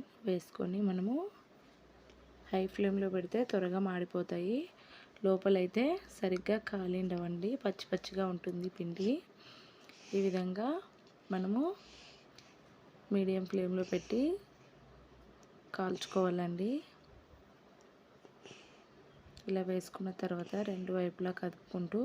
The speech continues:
మనము చెక్కడీలు అనేది పర్ఫెక్ట్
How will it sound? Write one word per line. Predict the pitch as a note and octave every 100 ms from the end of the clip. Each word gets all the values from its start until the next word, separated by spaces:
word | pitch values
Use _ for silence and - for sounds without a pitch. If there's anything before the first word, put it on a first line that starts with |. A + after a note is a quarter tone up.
| D4
మనము | G#3 F3+ A3+ E4 - - - - - - -
చెక్కడీలు | G3+ F#3+ F#3+ F#3 F#3
అనేది | F3+ F3 F3 A3+
పర్ఫెక్ట్ | - F#3+ - F3+ -